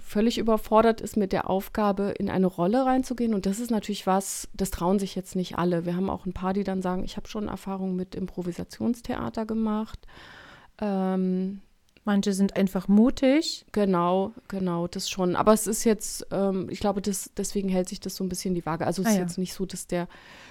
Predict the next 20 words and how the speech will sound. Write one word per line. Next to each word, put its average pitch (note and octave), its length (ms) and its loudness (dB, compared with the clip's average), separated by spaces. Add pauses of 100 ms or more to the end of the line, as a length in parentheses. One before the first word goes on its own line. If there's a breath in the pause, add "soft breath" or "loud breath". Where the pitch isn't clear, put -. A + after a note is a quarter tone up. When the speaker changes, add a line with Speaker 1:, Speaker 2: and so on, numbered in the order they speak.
(120)
Speaker 1:
dann F3 180 -6
gestürmt G#3 640 0
wird, A3 220 -2
der G#3 120 -2
Kurs, G#3 580 -4
aber, F3 640 0 (460 loud breath)
ähm, F3+ 340 2
die, A#3+ 140 8
die B3 120 8
den G3+ 200 4
finden G#3 360 2
wollen, F3 300 2
finden F3+ 320 -2
den E3 140 0
schon. F#3+ 180 -2
Und F#3 100 0
auch - 220 0
ga-, - 180 0
also G3 300 2
das, - 340 -6